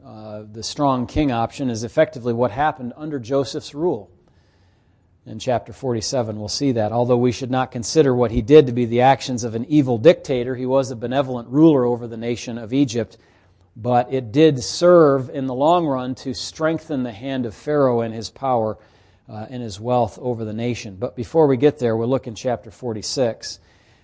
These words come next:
And chapter forty-six basically is about Jacob moving from Canaan to Goshen in Egypt. And it starts out saying this way, "So Israel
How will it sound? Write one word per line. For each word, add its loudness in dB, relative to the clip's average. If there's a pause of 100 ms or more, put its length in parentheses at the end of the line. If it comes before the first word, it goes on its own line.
(160)
And -4
chapter 8
forty-six 6
basically 4
is -2
about 0
Jacob 2
moving 10
from -8
Canaan -4
to -12
Goshen 2 (320)
in -4
Egypt. 0
And -8
it -14
starts 0
out 2
saying -4
this -2
way, 0
"So 0
Israel 4